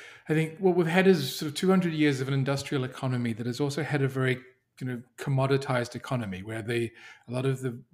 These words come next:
way we, we produced w-, w-, and, and grew wealth was by specializing in capital equipment and producing the same things over and over again at an ever greater scale.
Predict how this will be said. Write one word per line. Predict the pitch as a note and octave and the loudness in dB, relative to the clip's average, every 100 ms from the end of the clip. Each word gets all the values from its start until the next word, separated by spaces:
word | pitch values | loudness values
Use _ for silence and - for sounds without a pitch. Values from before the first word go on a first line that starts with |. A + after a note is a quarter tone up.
| D3+ | -6
way | C3+ B2+ | -4 -2
we, | B2+ C3+ | -4 -4
we | C3 A#2+ _ - | -6 -8 _ -14
produced | - A#2+ B2 - - A2+ | -10 -8 -8 -8 -14 -10
w-, | A#2+ A#2+ | -10 -10
w-, | A#2 A#2 _ _ _ - | -14 -16 _ _ _ -8
and, | B2 B2 | -6 -4
and | B2 A#2+ | -4 -2
grew | B2 | -2
wealth | A#2+ A#2+ A2 - - - - - - - | 0 -2 -4 -8 -16 -20 -20 -20 -16 -6
was | B2+ A#2+ | -4 -4
by | - A#2 A#2 | -6 -6 -6
specializing | - C#3+ C#3 C#3 B2+ B2 A#2+ A#2 A#2 | -4 -2 0 0 0 -2 -2 -4 -4
in | A#2 | -6
capital | A2+ B2 A#2+ A2+ | -4 -4 -4 -10
equipment | - G#2 A#2 A#2+ | -10 -10 -8 -10
and | A#2 | -10
producing | A#2 A#2+ C3 | -10 -6 -6
the | |
same | A#2+ C3+ B2+ | -2 -2 -2
things | B2+ C3 B2 | -2 -4 -2
over | B2 B2 | -4 -4
and | A#2 | -6
over | A2 | -6
again | A#2 A#2+ | -8 -8
at | A2 G#2+ - | -10 -12 -10
an | B2+ | -10
ever | A#2 | -8
greater | A#2 A2+ A2 | -8 -8 -8
scale. | A2 - D3 G2 F2+ | -10 -4 -4 -4 -10